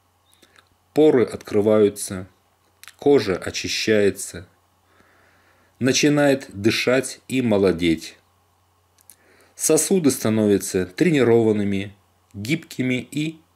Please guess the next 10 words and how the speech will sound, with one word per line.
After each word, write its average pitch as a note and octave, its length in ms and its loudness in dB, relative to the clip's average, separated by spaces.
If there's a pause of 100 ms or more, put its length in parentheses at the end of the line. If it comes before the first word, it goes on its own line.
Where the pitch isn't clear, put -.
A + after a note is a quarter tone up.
эластичными. F#2+ 960 -2 (2000)
Сердце - 520 0
бьется, B2+ 680 0 (460)
словно G2+ 460 0
пламенный G2 500 0
мотор. F#2+ 480 -2 (1000)
Косточки - 600 -2
прогреваются, A2 1000 0 (480)
спина A#2 680 -2 (260)
выпрямляется. F2+ 1040 -2